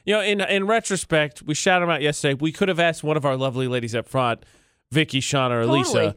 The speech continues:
Speaker 2: Oh,
Speaker 1: Would have been
Speaker 2: totally.
Speaker 1: way easier and much more covert. But yeah, it worked out. He was, he was not, he was totally oblivious.
Speaker 2: Yep.
Speaker 1: And it worked out and it went well. And then everybody said, "This year, don't get me anything. We're not gonna do that."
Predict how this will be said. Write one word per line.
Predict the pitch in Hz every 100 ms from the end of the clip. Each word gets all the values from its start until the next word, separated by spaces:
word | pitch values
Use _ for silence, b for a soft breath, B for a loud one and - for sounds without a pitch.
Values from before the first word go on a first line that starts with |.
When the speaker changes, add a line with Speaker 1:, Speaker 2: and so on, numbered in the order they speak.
| b -
Speaker 2:
Oh, |
Speaker 1:
Would | 320
have | 165 170
been | 156
Speaker 2:
totally. | 156
Speaker 1:
way | 170 170
easier | 156 143 151
and | 143
much | 143 127
more | 131 123
covert. | 135 117 110 113 -
But |
yeah, | 240 240
it | 262
worked | 269 285 285
out. | 277 175
He | 196
was, | 208 190 -
he | 226
was | 220 214
not, | 196 220
he | 214
was | 202 185 - -
totally | 226 226 220 214
oblivious. | 208 185 156 117 101 - -
Speaker 2:
Yep. | 247 -
Speaker 1:
And | 170
it | 170
worked | 196 196 185
out | 175
and | 170
it |
went | 156 147
well. | 143 131
And | 143 143
then | 151
everybody | 151 160 160 160 151
said, | 160 160
"This | 226 -
year, | 185
don't | 160 160
get | 156 202
me | 180
anything. | 170 165 170 165
We're | 160
not | 156
gonna | 143
do | 139 202
that." | 175 175